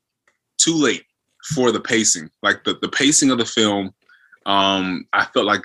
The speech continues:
this film should have came out in the nineties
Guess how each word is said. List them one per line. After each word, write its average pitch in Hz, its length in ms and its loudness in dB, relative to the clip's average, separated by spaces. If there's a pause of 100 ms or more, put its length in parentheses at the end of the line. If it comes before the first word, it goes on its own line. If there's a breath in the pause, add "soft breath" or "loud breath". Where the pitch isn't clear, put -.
(160)
this 110 200 2
film 113 240 2
should 107 160 -2
have 101 80 -2
came 104 240 0
out 98 340 0
in 95 540 -2 (1000 loud breath)
the 98 100 2
nineties 135 960 2